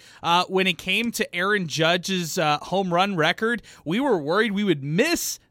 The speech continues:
the home run record because he had, there were a couple of Yankees games on Apple T V. Everybody was wondering at that time, "Wait, when did Apple T V get Major League Baseball?" And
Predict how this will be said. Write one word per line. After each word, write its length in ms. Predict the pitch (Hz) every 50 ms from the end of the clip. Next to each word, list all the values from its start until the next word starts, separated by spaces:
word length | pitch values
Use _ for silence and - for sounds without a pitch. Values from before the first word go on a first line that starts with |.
| _ -
the 180 | 175 202 202
home 260 | 190 226 226 220 202
run 220 | 208 202 190 185 180
record 320 | 190 185 180 - 185 180
because 380 | 185 208 - 240 220 220 - -
he 120 | - 330
had, 180 | 349 311 294 247
there 200 | 254 269 294 311
were 160 | 302 285 277
a 60 | 262
couple 260 | - 294 294 294 269
of 60 | 247 208
Yankees 520 | 196 226 247 277 277 - 277 247 220 190
games 320 | - 240 240 240 233 220
on 160 | - 208 214 - -
Apple 380 | 180 196 247 269 - 302 262 233
T 320 | - - - 254 240 226
V. 400 | 190 170 220 262 262 214 143 - - - - -
Everybody 280 | - 403 403 330 269
was 120 | 240 202 190
wondering 260 | 240 254 240 247 226
at 100 | 214 190
that 220 | - 208 247 285 -
time, 280 | - 226 214 208 196
"Wait, 300 | 196 240 302 254 165 -
when 160 | - 175 262 381
did 100 | 381 226
Apple 240 | 214 277 - 262
T 220 | 220 - - 240 240
V 140 | 214 254 220
get 220 | 226 220 180 165
Major 340 | 156 160 196 262 247 - 247
League 120 | 220 185
Baseball?" 540 | - 143 180 294 - - - 123 110 120 -
And 240 | - 185 202 190 180